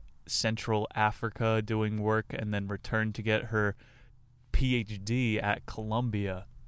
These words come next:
Her National Geographic magazine cover story was named The Invisible War on the Brain,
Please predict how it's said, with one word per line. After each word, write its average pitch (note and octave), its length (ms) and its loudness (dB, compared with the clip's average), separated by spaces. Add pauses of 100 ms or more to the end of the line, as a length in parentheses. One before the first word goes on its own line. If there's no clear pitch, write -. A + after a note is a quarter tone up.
(420)
Her A2+ 140 -2
National A#2+ 680 4
Geographic A2+ 800 2
magazine G#2 760 0
cover B2 380 0
story G2 560 -4 (720)
was G2 300 2
named G#2 400 0
The G#2 160 2
Invisible B2+ 640 2
War A#2+ 420 4
on A2 300 2
the G#2+ 80 2
Brain, G#2 540 2